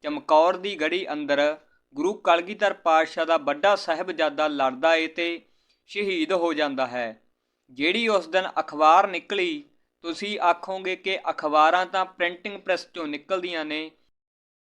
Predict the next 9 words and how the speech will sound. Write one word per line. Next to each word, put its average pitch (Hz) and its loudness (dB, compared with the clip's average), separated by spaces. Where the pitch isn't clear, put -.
ਠੀਕ 180 0
ਹੈ 175 6
ਕਿ 180 -2
ਅਖਬਾਰਾਂ 160 4
ਪ੍ਰਿੰਟਿੰਗ 175 0
ਪ੍ਰੈਸ 170 2
ਚੋਂ 170 -4
ਨਿਕਲਦੀਆਂ 175 0
ਨੇ 165 -2